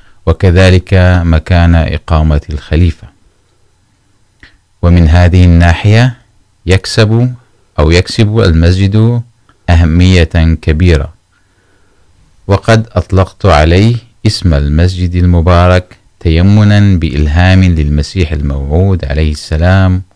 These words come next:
"مبارك ومبارك وكل أمر مبارك يجعل فيه". ندعو الله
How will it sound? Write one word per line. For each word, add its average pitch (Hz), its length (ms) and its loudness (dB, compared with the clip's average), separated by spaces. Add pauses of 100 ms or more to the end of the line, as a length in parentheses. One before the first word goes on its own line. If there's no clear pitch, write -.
(440)
"مبارك 85 640 0 (800)
ومبارك 80 760 2 (880)
وكل 110 540 0
أمر 85 680 0 (400)
مبارك 82 720 0 (1000)
يجعل 76 540 0
فيه". 90 320 -2 (1500)
ندعو 107 260 2
الله 92 600 2